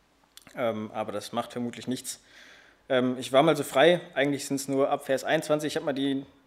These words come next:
drei Verse davor noch mit dazu genommen. Wenn ich mich richtig erinnere, hatte der Christoph die noch nicht, ähm, mit dazu genommen, aber das ist, äh, schließt sich sehr schön an diesen Text einfach an. Ähm, ich lese den nicht ganz vor,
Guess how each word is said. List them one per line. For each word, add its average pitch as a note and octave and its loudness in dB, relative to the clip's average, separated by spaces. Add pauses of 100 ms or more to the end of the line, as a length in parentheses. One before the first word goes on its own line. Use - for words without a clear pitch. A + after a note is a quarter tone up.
(200)
drei C3+ 0
Verse C#3+ 0
davor C#3 2
noch D#3 -2
mit E3 0
dazu E3 0
genommen. D#3 0 (440)
Wenn C3+ -6
ich - -12
mich D3 0
richtig D#3+ 0
erinnere, D3+ 4
hatte C#3 2
der C3+ 4
Christoph C#3+ -2
die C#3+ -4
noch C#3 0
nicht, - -2
ähm, D3 -2 (500)
mit D#3 -4 (1160)
dazu F#3 0
genommen, E3+ 8
aber D3 6
das C#3 -2
ist, - -2
äh, C3 4 (520)
schließt - -4
sich A#2+ -10
sehr A#2+ -2
schön B2+ -2
an A2+ -4
diesen A2+ -12
Text A2+ -8
einfach G#2+ -14
an. C3 -6 (800)
Ähm, C3+ 0
ich C3+ -4
lese G3+ 8
den G#3 2
nicht F#3+ -2
ganz E3+ 6
vor, G#3 4